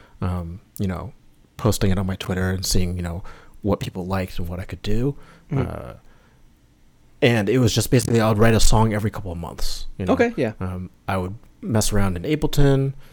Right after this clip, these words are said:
Speaker 1: see what I could come up with. Um, and it wasn't really, like, some sort of coherent project. So that's where the four songs on the Leon E P sort of came from. Those are, like, my really early day songs,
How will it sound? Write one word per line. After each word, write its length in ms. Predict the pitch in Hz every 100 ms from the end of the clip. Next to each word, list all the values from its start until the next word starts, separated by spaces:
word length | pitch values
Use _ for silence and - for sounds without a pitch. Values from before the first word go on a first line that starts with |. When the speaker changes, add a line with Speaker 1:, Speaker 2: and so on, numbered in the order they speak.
| -
Speaker 1:
see 180 | -
what 140 | 104 95
I 60 |
could 160 | 92 -
come 160 | - 139
up 180 | -
with. 360 | 135 120 120 120 - - _ -
Um, 240 | 95 95 123
and 120 | 131
it 40 |
wasn't 260 | 165 185 156
really, 220 | 143 127
like, 120 | 104
some 100 | 117
sort 120 | 113
of 60 | -
coherent 420 | - 95 - 196
project. 500 | - 87 104 147 - - - -
So 140 | - -
that's 260 | 175 -
where 440 | 170 160 147 139 - - _ _ -
the 160 | 110
four 360 | 98 - 117 113
songs 400 | - 104 104 104
on 120 | 107
the 80 | 95
Leon 320 | 92 101 104 -
E 120 | 107
P 220 | - 117
sort 200 | 120 -
of 40 | -
came 180 | 101
from. 280 | 101 143 165
Those 180 | 98 95
are, 80 | 92
like, 120 | 92
my 60 | 95
really 260 | 90 98 -
early 240 | 95 104
day 160 | 101 120
songs, 480 | 127 120 151 170